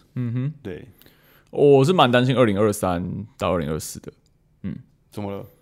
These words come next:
Speaker 1: 就是会是一个危险的窗口啦。就是说习近平，假设他可以连任好了。
Speaker 2: 嗯。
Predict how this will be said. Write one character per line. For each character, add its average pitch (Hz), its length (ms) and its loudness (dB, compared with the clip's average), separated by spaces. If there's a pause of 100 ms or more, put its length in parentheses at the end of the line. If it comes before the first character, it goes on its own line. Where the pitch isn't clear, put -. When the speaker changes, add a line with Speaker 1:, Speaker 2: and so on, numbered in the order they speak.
(520)
Speaker 1:
就 110 100 -4
是 98 680 -4 (120)
会 127 280 4
是 120 160 -6
一 110 80 -4
个 98 100 0
危 92 180 0
险 95 160 -4
的 76 60 -4
窗 76 300 -6
口 - 320 -10
啦。 - 100 -18 (320)
就 107 100 -8
是 101 40 -4
说 110 100 0
习 113 160 -4
近 123 180 0
平， 95 460 -4
假 95 180 0
设 104 120 -2
他 104 120 0
可 107 80 -6
以 95 40 -4
连 80 180 -6
任 71 180 -6
好 - 140 -12
了。 - 120 -16 (240)
Speaker 2:
嗯。 98 240 -8